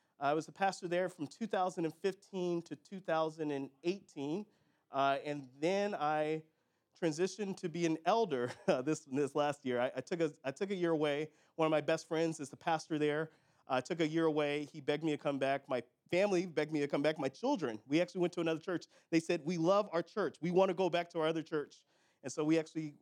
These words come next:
are members once again there. Uh, so I wanna show, share with you the reason why we came back. These are the characteristics of where, where we scored as a church. Uh, this is the empowering leadership, gift-based ministry.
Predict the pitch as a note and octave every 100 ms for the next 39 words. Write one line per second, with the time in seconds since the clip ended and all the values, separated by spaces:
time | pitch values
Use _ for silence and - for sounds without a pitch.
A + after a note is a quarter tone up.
0 | - C3+ A#2+ C#3 E3+ F3 E3 D#3+ D3 D#3
1 | E3 D#3+ E3 E3 D#3 _ _ _ B2+ B2+
2 | B2+ B2 _ - D3 G2+ _ _ _ _
3 | _ D3+ G3 F3+ F#3 F3+ - F3 D#3+ D3
4 | C#3 D3+ D#3+ D3 C#3 C3+ D3 C3 B2+ -
5 | E3+ A3 - D#3+ E3 E3 E3 - _ -
6 | D#3 - A3+ G#3 G#3 F#3+ G3 - C3 -
7 | - - C3+ C3+ C3 C#3+ E3+ E3+ C#3 D#3+
8 | D3+ C#3 - D#3+ C3 A#2+ C3+ C3 A#2 D3
9 | A#2 - - _ _ _ _ _ B2+ C3+
10 | C3+ C3+ D3+ E3+ F3+ D#3+ D3+ C#3 F3+ F3+
11 | E3 E3 F3 - E3+ D3+ D#3+ - D#3 -
12 | D#3+ E3+ - E3+ D#3+